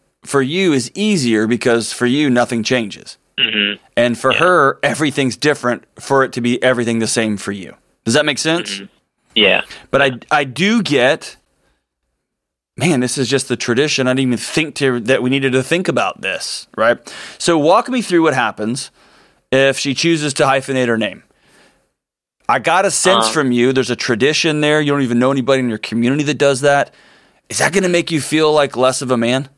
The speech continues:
Speaker 1: And it, it's no shame if it does. I'm just, I'm, I'm trying to drill in a little bit here. Does that make you feel
Speaker 2: Not
Speaker 1: less than?
Speaker 2: Not really. I just feel like it's kind of a control thing. And not that I don't wanna have control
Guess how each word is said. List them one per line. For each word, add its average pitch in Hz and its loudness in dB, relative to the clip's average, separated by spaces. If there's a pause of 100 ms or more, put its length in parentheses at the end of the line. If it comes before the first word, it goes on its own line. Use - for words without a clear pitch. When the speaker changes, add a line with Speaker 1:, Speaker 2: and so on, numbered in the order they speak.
(540)
Speaker 1:
And 135 2
it, 127 -2
it's 143 -6
no 151 2
shame 165 0
if 139 -4
it 131 0
does. 143 4
I'm 143 0
just, - -8
I'm, 131 0
I'm 131 0
trying 143 0
to 120 -4
drill 127 2
in 123 0
a - -2
little 95 -2
bit 85 -6
here. 90 -10
Does - -20
that 156 2
make 190 0
you 220 -2
feel 175 2
Speaker 2:
Not 175 2
Speaker 1:
less 170 0
than? 202 -2 (680)
Speaker 2:
Not 156 -2
really. 113 0 (160)
I 127 -2
just 123 -8 (100)
feel 123 0
like 117 2 (920)
it's - -12 (380)
kind 120 -2
of 110 -2
a 104 0
control 117 -2
thing. 180 -6 (180)
And 117 -6 (100)
not 131 0
that 135 2
I 135 4
don't 139 -2
wanna 131 -4
have 123 -4
control 117 -6